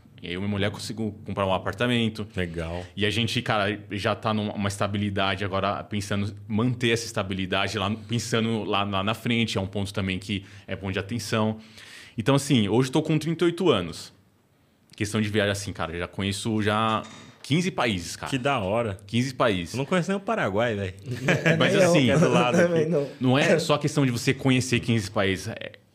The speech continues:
Speaker 1: é, cara, é o trajeto que você tem. E, cara, você só leva o quê? Memórias, cara.
Speaker 2: É.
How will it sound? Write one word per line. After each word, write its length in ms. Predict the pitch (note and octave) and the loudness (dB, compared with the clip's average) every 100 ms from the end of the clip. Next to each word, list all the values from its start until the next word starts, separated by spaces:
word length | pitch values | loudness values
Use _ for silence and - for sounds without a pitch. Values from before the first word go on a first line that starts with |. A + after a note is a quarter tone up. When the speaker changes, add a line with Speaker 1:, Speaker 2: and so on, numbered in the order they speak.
| _ | _
Speaker 1:
é, 160 | A2 A2+ | -2 -2
cara, 440 | - B2+ G2 F#2 G2+ | 2 2 2 0 0
é 80 | G#2 | 0
o 80 | A2+ | 0
trajeto 640 | G#2 C#3 B2 G#2 A2+ A2 | 0 0 0 0 0 -2
que 80 | G2+ | -10
você 260 | G2+ - G2+ | -10 -6 -6
tem. 500 | - A#2+ C#3+ F#2 - - - - _ | -2 0 2 0 -6 -20 -20 -20 _
E, 60 | A#2+ | -4
cara, 200 | E3 B2 | 0 0
você 220 | B2 C#3 | -2 -4
só 180 | - D3 | 0 2
leva 200 | C#3 D3+ | 2 0
o 40 | |
quê? 140 | D3+ C3 | -2 -2
Memórias, 560 | C3+ D#3+ D3+ D#3 A#2 | 0 0 0 0 -4
cara. 220 | - D#2 D#2 | -8 -12 -10
Speaker 2:
É. 200 | E2+ | -10